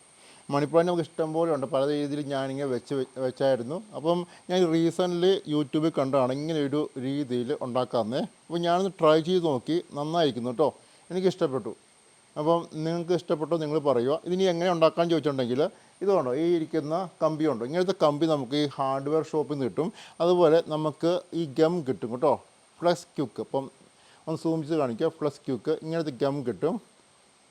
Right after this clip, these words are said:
ഈ ഗം വെച്ചിട്ടാണ് ഞാൻ ഉണ്ടാക്കിയിരിക്കുന്നത്. അപ്പോൾ വലിയ ചട്ടിയൊന്നും വേണ്ട, ഈ രീതിയിലുള്ള ചട്ടി മതി കേട്ടോ. ഇത് പ്ലാസ്റ്റിക്കിൻ്റെ ച-, ചട്ടിയാണ്. അപ്പം ഞാനിത് ഇങ്ങനെ വളച്ചെടുത്തിട്ട് ഇതിൻ്റെ ഏറ്റവും അടിയിൽ കൊണ്ട് ഒട്ടിച്ചേക്കും കേട്ടോ. ഇത് വെച്ച് ഒട്ടിച്ചേക്കുവാണ്, ഒട്ടിയായി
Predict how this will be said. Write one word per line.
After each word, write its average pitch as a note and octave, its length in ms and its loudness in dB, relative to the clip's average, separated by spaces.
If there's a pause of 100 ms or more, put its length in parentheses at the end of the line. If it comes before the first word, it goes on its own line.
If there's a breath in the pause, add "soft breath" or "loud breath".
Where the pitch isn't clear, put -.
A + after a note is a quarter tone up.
(580 loud breath)
ഈ F#3+ 40 4 (120)
ഗം E3 220 4
വെച്ചിട്ടാണ് D#3 500 2 (180)
ഞാൻ C#3 200 0
ഉണ്ടാക്കിയിരിക്കുന്നത്. C3 540 0
അപ്പോൾ E3 140 0
വലിയ E3+ 320 2
ചട്ടിയൊന്നും D#3+ 440 0
വേണ്ട, B2 160 2 (240)
ഈ - 20 -2 (100)
രീതിയിലുള്ള D#3+ 360 0 (100)
ചട്ടി D3+ 300 0
മതി G#2+ 160 -2
കേട്ടോ. B2+ 180 4 (380 soft breath)
ഇത് E3 140 0
പ്ലാസ്റ്റിക്കിൻ്റെ D3+ 600 0
ച-, C#3 280 0
ചട്ടിയാണ്. C3+ 460 2 (340)
അപ്പം D#3+ 180 0 (100)
ഞാനിത് D#3+ 340 2 (140)
ഇങ്ങനെ D#3 240 -2
വളച്ചെടുത്തിട്ട് C#3 680 2 (400 loud breath)
ഇതിൻ്റെ D#3 260 4
ഏറ്റവും E3+ 280 4
അടിയിൽ D3 220 4
കൊണ്ട് C#3 180 2 (180)
ഒട്ടിച്ചേക്കും D3 440 -2
കേട്ടോ. B2 220 2 (160)
ഇത് C#3+ 140 -4
വെച്ച് D#3 180 0
ഒട്ടിച്ചേക്കുവാണ്, C3+ 520 0 (280)
ഒട്ടിയായി D#3+ 260 4